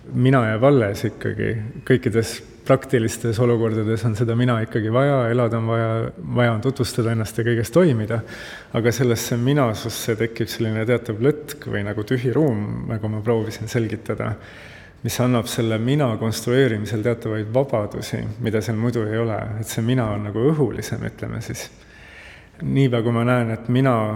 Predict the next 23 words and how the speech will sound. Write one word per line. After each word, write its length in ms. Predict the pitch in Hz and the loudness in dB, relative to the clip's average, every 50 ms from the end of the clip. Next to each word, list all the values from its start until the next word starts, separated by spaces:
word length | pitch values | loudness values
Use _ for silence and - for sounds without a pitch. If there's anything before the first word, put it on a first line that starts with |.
| 110 117 127 | -4 -4 -4
on 160 | 123 113 113 | -2 0 0
ühtlasi 400 | 120 117 - - 113 - - 113 | 0 -2 -2 -4 -2 -2 -2 -2
ka 100 | 110 117 | -2 0
mitte 380 | 120 151 185 - - - - 117 107 | 0 0 0 0 -4 -4 -4 -2 -2
mina, 260 | 110 107 104 107 107 110 110 - - - - - - - - - - - - - - - - - - - | -2 -4 -4 -4 -4 -6 -8 -10 -14 -18 -20 -20 -20 -20 -20 -20 -20 -20 -20 -20 -20 -20 -20 -18 -6 0
ja 80 | 117 | 2
nende 220 | 117 120 113 117 110 | 2 4 4 2 2
vahel 260 | 117 117 127 117 110 | 2 2 2 2 0
on 80 | 110 113 | 0 2
erinevus, 680 | 127 156 165 147 117 104 104 104 101 104 107 107 - - - - - - - - - - - | 4 4 4 4 2 0 -2 -2 -2 -2 -4 -4 -6 -10 -12 -14 -18 -20 -20 -20 -20 -20 -16
siis 260 | - - - 117 - - - | -10 -6 -4 -4 -2 0 2
see 100 | 113 120 | 2 4
erinevus 540 | 139 147 135 113 107 104 107 107 110 101 123 | 4 4 4 4 2 -2 -4 -4 -2 0 0
ise 240 | 139 139 - 147 113 104 | 0 2 2 0 0 0
muutub 400 | 104 104 107 104 - - 110 101 107 | -2 -2 -4 -4 -4 -6 -6 -4 -4
nagu 220 | 107 104 104 104 | -2 -2 -2 -2
selliseks 540 | 98 110 110 104 104 101 104 104 - - - - - - - - - - - - - - - - - - - 147 | -2 -2 -2 -2 -2 -2 -4 -6 -6 -8 -8 -10 -10 -12 -14 -18 -20 -20 -20 -20 -20 -20 -20 -20 -20 -20 -12 -4
väga 240 | 127 117 107 110 107 104 | -2 0 0 0 2 2
viljakaks 680 | 120 127 131 117 104 95 - - 110 - - - - | 4 4 4 2 0 -2 -6 -8 -8 -8 -8 -8 -6
nagu 220 | 113 107 98 104 98 | -4 -4 -4 -4 0
kohaks, 440 | - 123 117 123 117 95 - - | 0 0 2 2 -2 -4 -6 -8
kus 240 | - 120 110 - - 123 | -8 -8 -8 -2 0 2
olla. 400 | 120 117 107 98 101 - 110 | 2 2 0 -2 -4 -6 -8